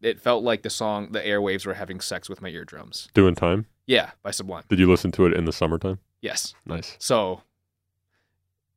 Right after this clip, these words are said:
Speaker 1: it's just a great, like, I don't know.
Speaker 2: Sublime is a great stoner band.
Speaker 1: Yeah,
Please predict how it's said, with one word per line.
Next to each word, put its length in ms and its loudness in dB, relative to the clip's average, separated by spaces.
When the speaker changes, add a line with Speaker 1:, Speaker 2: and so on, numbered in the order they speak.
Speaker 1:
it's 180 2
just 160 2
a 60 6
great, 340 0
like, 380 -6
I 100 -6
don't 140 -6
know. 240 -6
Speaker 2:
Sublime 420 6
is 140 2
a 80 0
great 340 2
stoner 280 -2
band. 280 -4
Speaker 1:
Yeah, 300 0